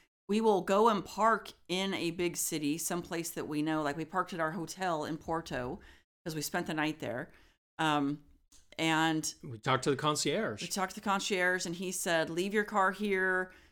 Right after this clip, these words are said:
Speaker 1: 'cause that's included in your stay, and then take an Uber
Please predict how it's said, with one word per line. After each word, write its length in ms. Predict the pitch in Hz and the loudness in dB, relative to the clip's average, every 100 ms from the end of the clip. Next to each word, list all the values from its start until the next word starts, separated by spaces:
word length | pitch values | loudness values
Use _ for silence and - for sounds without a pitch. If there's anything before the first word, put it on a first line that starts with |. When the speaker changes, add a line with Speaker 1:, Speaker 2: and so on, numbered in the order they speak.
| _ | _
Speaker 1:
'cause 100 | 170 170 | -6 -2
that's 180 | 156 | -2
included 420 | 170 - 208 202 185 | -4 -2 2 2 0
in 140 | 185 | 0
your 240 | 170 165 | 0 0
stay, 760 | 160 - - 240 226 220 202 196 | 0 -4 2 2 4 4 2 2
and 240 | 165 165 160 | 0 0 2
then 240 | 160 156 | 0 0
take 240 | 151 180 170 | -2 -4 -4
an 100 | 151 | -2
Uber 380 | 196 196 196 | -2 2 2